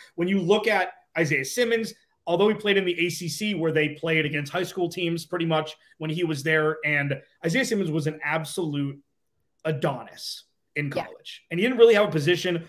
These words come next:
Speaker 1: wasn't great pass rusher, played safety, even though he's massive, things like that. And the Cardinals have
Speaker 2: Mm-hmm.
Speaker 1: struggled where to position him. And hopefully with Jonathan Gannon and Nick Rallis coming in,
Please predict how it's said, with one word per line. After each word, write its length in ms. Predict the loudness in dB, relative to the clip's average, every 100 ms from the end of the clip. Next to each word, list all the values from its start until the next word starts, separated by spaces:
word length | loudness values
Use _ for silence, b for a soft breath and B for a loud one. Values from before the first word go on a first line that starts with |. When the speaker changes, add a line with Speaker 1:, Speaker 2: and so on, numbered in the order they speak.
| B
Speaker 1:
wasn't 220 | 0 2
great 220 | 2 2
pass 240 | 2 -2 -2
rusher, 180 | -2 -4
played 280 | -2 -4
safety, 340 | 0 0 0 -4
even 140 | -4
though 140 | -4 -4
he's 220 | -4 -6
massive, 640 | -4 -2 -4 -2 -4 -4 b b b
things 200 | -6 0
like 160 | 2 4
that. 160 | 4 4
And 80 |
the 40 | 2
Cardinals 360 | 2 2 2
have 80 | 0
Speaker 2:
Mm-hmm. 60 | 0
Speaker 1:
struggled 460 | 2 4 2 -2 -4
where 180 | 0 2
to 80 | 0
position 520 | -4 -2 -2 -2 -6
him. 180 | -6 -6
And 200 | -6 -8 b b
hopefully 420 | 2 2 -2 -2
with 180 | 2 2
Jonathan 400 | 2 0 -2 -2
Gannon 300 | 0 0 0
and 100 | 0
Nick 120 | -2
Rallis 340 | -2 -2 -4 -6
coming 300 | -8 -6 -2
in, 280 | 0 0